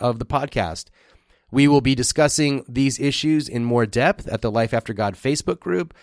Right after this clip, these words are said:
so please join the conversation there as well. Instructions about how to join the Facebook group are in the show notes.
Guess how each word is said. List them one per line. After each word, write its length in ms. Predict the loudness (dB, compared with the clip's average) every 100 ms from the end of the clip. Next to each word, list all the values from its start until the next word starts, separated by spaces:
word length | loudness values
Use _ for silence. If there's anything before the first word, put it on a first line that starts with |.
| -20 -8
so 260 | 0 2
please 520 | 0 0 0 2 0 -4
join 320 | -2 0 0
the 80 | -2
conversation 720 | -2 -2 -2 0 0 -2 -2
there 220 | 0 2
as 240 | 0 -4 -4
well. 480 | -2 0 0 -2 -8 -20 -8
Instructions 540 | -6 -2 0 0 -2
about 220 | 2 2 2
how 120 | 2
to 80 | 2
join 320 | 2 2 2
the 80 | 0
Facebook 360 | -2 -2 -4
group 300 | -2 -2 2
are 180 | 2 2
in 280 | 2 -2 -2
the 380 | -2 -2 -4 -8
show 320 | -6 -2 -2
notes. 480 | -2 -8 -12 -14